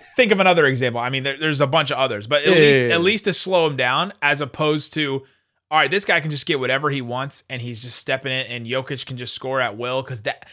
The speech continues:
Speaker 1: playing against a team like that, you have to be so good on the offensive end to make up for it.
Speaker 2: But I think the thing is, right, with that team, okay, yeah, Jokic is killing us. Jokic gon-, is gonna kill us anyway. We, we can throw whatever at him we want to try and slow him down, right?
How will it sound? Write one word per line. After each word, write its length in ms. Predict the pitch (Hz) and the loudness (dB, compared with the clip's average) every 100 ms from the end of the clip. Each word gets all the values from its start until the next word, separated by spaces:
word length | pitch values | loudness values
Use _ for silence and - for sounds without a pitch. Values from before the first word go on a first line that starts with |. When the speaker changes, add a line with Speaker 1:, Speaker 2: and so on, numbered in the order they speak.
| - - | -20 -4
Speaker 1:
playing 260 | 196 220 | -2 0
against 180 | 196 170 | 0 -2
a 20 | |
team 100 | 165 156 | -2 -4
like 160 | 113 | -4
that, 260 | 120 139 131 | 0 0 0
you 100 | 165 | -6
have 100 | 170 | -4
to 280 | 156 139 143 _ 123 | -6 -8 -18 _ -14
be 140 | 131 | -12
so 720 | 113 - - - - 160 175 | -10 -10 -12 -8 -4 -2 -2
good 260 | 139 143 131 | -2 -2 -2
on 80 | |
the 100 | 120 | -4
offensive 460 | 117 117 120 104 98 | -4 -4 -6 -12 -12
end 280 | 104 95 92 _ _ _ _ - | -12 -12 -14 _ _ _ _ -12
to 60 | |
make 160 | 117 104 | -10 -8
up 140 | 92 | -10
for 220 | 104 92 | -12 -14
it. 100 | 78 _ _ _ _ _ - | -14 _ _ _ _ _ -2
Speaker 2:
But 160 | 123 160 | 2 2
I 100 | 165 | 2
think 240 | 196 185 | -2 -4
the 100 | 147 | -4
thing 240 | 160 156 | -2 0
is, 140 | 160 131 | 0 0
right, 200 | 135 110 | 0 0
with 160 | 113 | -2
that 200 | 120 131 | 0 0
team, 340 | - 156 170 180 | 0 -2 -4 -4
okay, 480 | 117 127 120 120 135 - _ | -4 -2 0 -2 -4 -16 _
yeah, 220 | 107 123 104 | 0 2 2
Jokic 420 | 113 123 120 - | 0 0 -4 -8
is 100 | 113 | -6
killing 320 | - 127 104 | 0 0 -2
us. 160 | 90 - | -8 -6
Jokic 380 | 107 107 107 - | -6 -4 -8 -8
gon-, 160 | 113 110 | -8 -6
is 160 | 107 | -6
gonna 180 | 110 110 | -4 -4
kill 240 | - 113 | -4 -2
us 140 | 107 113 | -2 -4
anyway. 500 | 104 101 98 98 95 - _ | -4 -4 -4 -6 -8 -16 _
We, 180 | 110 120 | -4 -2
we 180 | 120 135 | -2 -4
can 240 | 131 120 _ - | -4 -8 _ -2
throw 180 | 143 139 | 4 4
whatever 460 | 127 131 131 127 | 6 4 4 2
at 120 | 123 123 | 0 0
him 80 | |
we 120 | 120 120 | -4 -4
want 320 | 113 117 - | -4 -6 -10
to 80 | 110 | -8
try 180 | 123 | -6
and 80 | 110 | -6
slow 220 | - 117 | -6 -6
him 80 | 107 | -4
down, 180 | 107 98 | -6 -8
right? 220 | 95 104 | -8 -10